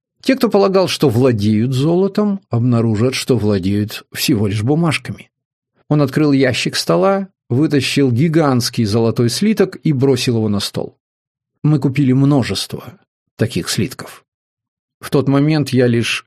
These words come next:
нервно хихикал и поглядывал на дверь. Предсказать будущее гораздо сложнее, чем пытаются нас уверить дельцы с Уолл-стрит.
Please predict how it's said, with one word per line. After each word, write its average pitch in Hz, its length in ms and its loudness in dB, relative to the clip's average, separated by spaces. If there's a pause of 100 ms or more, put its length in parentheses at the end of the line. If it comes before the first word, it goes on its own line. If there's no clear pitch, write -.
нервно 131 560 2
хихикал 196 640 -2 (680)
и 170 80 0
поглядывал 120 560 2
на 107 120 0
дверь. 95 360 -4 (640)
Предсказать 151 960 0 (220)
будущее 131 640 0
гораздо 120 420 0
сложнее, 135 580 0
чем 76 400 -6
пытаются 98 640 -4
нас 95 280 -4
уверить 107 460 0
дельцы 107 440 -2
с - 120 -6
Уолл-стрит. 120 600 -4